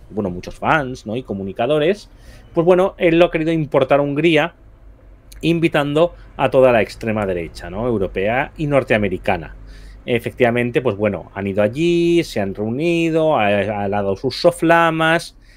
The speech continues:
etcétera. Y bueno, todo esto es relevante por cómo Hungría, la verdad que es un país bastante pequeñito dentro del marco de la Unión Europea, se está convirtiendo en un referente mundial del ultraconservadurismo y cómo Víctor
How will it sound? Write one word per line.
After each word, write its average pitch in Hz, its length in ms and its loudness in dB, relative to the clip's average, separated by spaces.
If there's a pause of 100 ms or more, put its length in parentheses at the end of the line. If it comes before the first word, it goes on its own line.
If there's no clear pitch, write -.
(120)
etcétera. 170 680 2
Y 175 80 -6
bueno, 139 180 0
todo 139 100 0
esto 131 120 -4
es 151 60 0
relevante 151 720 2 (280)
por 113 220 2
cómo 131 200 2
Hungría, 123 640 2
la 98 60 -10
verdad 92 180 -6
que - 60 -18
es 95 40 -16
un 87 80 -12
país 95 180 -6
bastante 95 220 -12
pequeñito 92 560 -6
dentro 85 240 -12
del 90 80 -8
marco 90 260 -8
de 92 60 -6
la 92 60 -8
Unión 92 140 -8
Europea, 110 580 -2
se - 320 -20
está 135 160 -2
convirtiendo 139 500 -4
en 135 60 -4
un 131 100 -4
referente 135 800 0
mundial 131 440 0
del 120 120 0
ultraconservadurismo 135 1120 -2 (240)
y 131 120 -6
cómo 156 300 2
Víctor 151 320 0